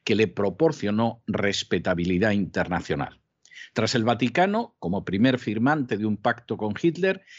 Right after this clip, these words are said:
irían otros estados en los años siguientes.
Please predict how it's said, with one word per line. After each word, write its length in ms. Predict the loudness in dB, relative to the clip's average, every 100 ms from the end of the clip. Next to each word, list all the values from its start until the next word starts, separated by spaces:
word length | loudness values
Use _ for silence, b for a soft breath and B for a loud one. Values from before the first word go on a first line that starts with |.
| B
irían 520 | 2 4 4 2 -2 0
otros 480 | 0 0 -4 -4 -4
estados 640 | -4 -2 0 -2 -4 -8 -4
en 160 | -4
los 200 | -2 -2
años 320 | -2 0 0
siguientes. 600 | 0 4 4 2 -2 -10